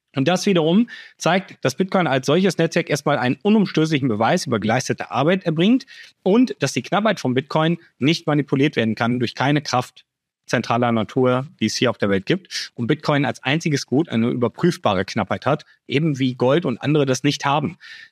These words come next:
Das heißt, während wir mit allen anderen Dingen uns expandieren, ob es jetzt Geldmenge ist oder Goldzertifikate oder auch Gold, was wir physisch fördern,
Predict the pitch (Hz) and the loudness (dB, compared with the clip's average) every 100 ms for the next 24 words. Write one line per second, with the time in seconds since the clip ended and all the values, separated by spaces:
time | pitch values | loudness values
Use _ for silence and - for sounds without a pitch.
0 | - 139 226 240 220 - _ _ 143 160 | -6 -2 2 2 0 -4 _ _ -2 2
1 | 226 190 180 185 175 175 - 185 247 220 | 2 2 2 2 2 -2 -2 0 2 2
2 | 180 170 170 170 170 165 _ _ _ _ | 2 2 2 2 -2 -6 _ _ _ _
3 | _ 180 170 143 - 151 127 120 98 - | _ -2 0 -4 -2 0 2 2 0 -2
4 | 170 208 - 139 - - 196 127 165 175 | 0 0 2 0 -2 -12 -4 0 2 2
5 | 143 165 131 - - - 104 143 117 - | 0 2 2 0 -4 -4 -2 -2 -2 -2
6 | 170 185 156 147 135 147 131 135 160 127 | -4 0 0 2 0 0 0 0 0 0
7 | 127 202 160 147 226 170 - 135 196 214 | 0 0 0 0 0 -2 -4 -4 0 2
8 | 175 - 117 123 131 | 2 0 0 2 0